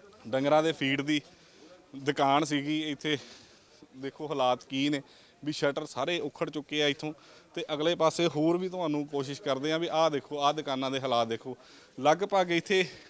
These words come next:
ਪੱਚੀ ਤੀਹ ਦੁਕਾਨਾਂ ਇਹੋ ਜਿਹੀਆਂ ਨੇ ਜਿਹੜੀਆਂ ਪੂਰੀ ਤਰ੍ਹਾਂ ਕੰਡਮ ਹੋ ਚੁੱਕੀਆਂ ਨੇ। ਆਹ ਕਰਿਆਨੇ ਦੀ ਦੁਕਾਨ ਲੱਗਦੀ ਹੈ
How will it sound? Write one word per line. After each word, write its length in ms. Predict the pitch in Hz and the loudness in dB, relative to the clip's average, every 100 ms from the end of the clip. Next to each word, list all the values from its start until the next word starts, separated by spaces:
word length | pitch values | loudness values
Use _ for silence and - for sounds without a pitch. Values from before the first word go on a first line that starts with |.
| - | -10
ਪੱਚੀ 300 | 165 - 185 | -10 -6 -6
ਤੀਹ 200 | 185 208 | -4 -4
ਦੁਕਾਨਾਂ 400 | 190 170 165 165 | 0 2 4 4
ਇਹੋ 100 | 156 | 4
ਜਿਹੀਆਂ 200 | 175 175 | 2 2
ਨੇ 140 | 175 | 2
ਜਿਹੜੀਆਂ 320 | 175 160 170 175 | 0 0 0 -2
ਪੂਰੀ 320 | - 190 208 | -2 -4 0
ਤਰ੍ਹਾਂ 320 | 175 160 175 - - - - - | 4 4 4 -4 -20 -20 -20 -2
ਕੰਡਮ 340 | 175 180 196 | 2 6 4
ਹੋ 200 | 165 165 | 4 2
ਚੁੱਕੀਆਂ 380 | 147 - 156 165 | 0 -2 0 4
ਨੇ। 80 | 165 | 6
ਆਹ 260 | 156 165 139 - - | 6 4 0 -12 -8
ਕਰਿਆਨੇ 380 | 156 147 147 156 | 2 4 4 0
ਦੀ 100 | 160 | -4
ਦੁਕਾਨ 340 | 151 135 139 | -6 -4 0
ਲੱਗਦੀ 380 | 143 131 135 | 2 2 0
ਹੈ 80 | 143 | -2